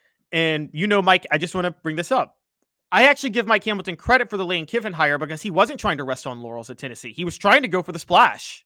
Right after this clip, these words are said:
and change the culture at Tennessee immediately. Now he got burned with the bad contracts and it didn't work out. What happens after that? You've told me this. The boosters take over. Doesn't the Derek Dooley hire happen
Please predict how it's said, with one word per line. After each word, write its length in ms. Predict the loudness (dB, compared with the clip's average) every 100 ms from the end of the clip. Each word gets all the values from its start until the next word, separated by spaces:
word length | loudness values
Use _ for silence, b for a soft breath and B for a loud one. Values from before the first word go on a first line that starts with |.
| _ -6
and 160 | -4
change 200 | -4 -4
the 80 | -4
culture 260 | -2 -2 -4
at 80 | -8
Tennessee 320 | -10 -8 -8
immediately. 500 | -6 -6 -8 -14 -20 _ _
Now 140 | -4 -2
he 80 |
got 200 | 0 0
burned 380 | 2 2 2 -4
with 140 | -6 -4
the 60 |
bad 280 | 2 2 4
contracts 540 | 2 0 2 0 0
and 80 | -4
it 80 | -6
didn't 180 | -6 -2
work 220 | -4 0
out. 260 | 0 0 -6 _ _ -10
What 120 | 0
happens 300 | 0 0 -2
after 200 | -4 -4
that? 180 | -8 -8
You've 240 | -10 -12 _
told 160 | -8 -6
me 80 |
this. 140 | -8 -10
The 80 | -8
boosters 400 | -6 -8 -8 -4
take 180 | -4
over. 380 | -2 -4 -4 -10 _ _ _ _ _ _ _ _ _ _ _
Doesn't 260 | -4 -2 -2
the 80 | -2
Derek 320 | 0 0 0
Dooley 240 | 0 0
hire 300 | 0 2 2
happen 440 | 2 0 -2 -6